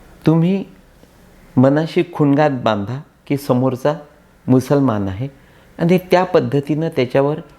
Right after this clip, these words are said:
हे हिंदू प्रयोग करा. नक्कीच तुमच्या ते लक्षात येईल की ज्याच्या आपण प्रेमात पडलो आहोत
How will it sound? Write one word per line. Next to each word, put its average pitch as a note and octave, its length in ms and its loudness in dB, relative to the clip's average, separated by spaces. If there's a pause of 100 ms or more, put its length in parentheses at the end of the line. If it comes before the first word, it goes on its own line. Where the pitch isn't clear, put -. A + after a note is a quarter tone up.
(280)
हे D#3 140 4
हिंदू D3 340 2
प्रयोग A#2+ 320 2
करा. G2 300 -4 (1600)
नक्कीच B2 800 2 (960)
तुमच्या C3+ 260 4
ते B2 180 2
लक्षात G#2+ 400 0
येईल A#2+ 260 0 (680)
की A#2 100 2
ज्याच्या A2 300 0
आपण A#2 220 -4
प्रेमात G#2+ 340 -2
पडलो G#2+ 400 -4
आहोत G#2+ 280 -6